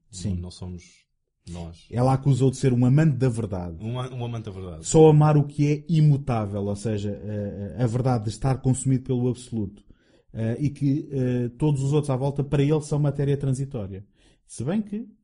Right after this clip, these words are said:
Speaker 1: nós depois vamos falar no final, se calhar ele chega lá, apesar de
Speaker 2: Sim.
Speaker 1: o caminho ser tu-, tortuoso, não é?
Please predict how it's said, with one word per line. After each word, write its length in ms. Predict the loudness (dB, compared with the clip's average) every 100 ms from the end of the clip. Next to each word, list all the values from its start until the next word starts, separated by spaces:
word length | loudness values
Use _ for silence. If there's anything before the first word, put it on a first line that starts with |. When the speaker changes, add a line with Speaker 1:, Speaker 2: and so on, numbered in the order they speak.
| -8
Speaker 1:
nós 200 | -6 -4
depois 180 | -4
vamos 140 | -4 -4
falar 200 | -4 -4
no 80 | -6
final, 480 | -6 -8 -6 -10 -14
se 160 | -20 -8
calhar 360 | -6 -4 -6 -8 -10
ele 200 | -8 -8
chega 300 | -6 -6 -4
lá, 340 | -6 -8 -10 -16 _ _ _ -12
apesar 460 | -10 -4 -2 -2
de 160 | -4 -2
Speaker 2:
Sim. 180 | -2 -4
Speaker 1:
o 40 |
caminho 260 | 0 2 2
ser 220 | 0 -2
tu-, 140 | -2 -6 -12 _
tortuoso, 540 | -6 -4 -2 0 -2 -4
não 60 |
é? 120 | -8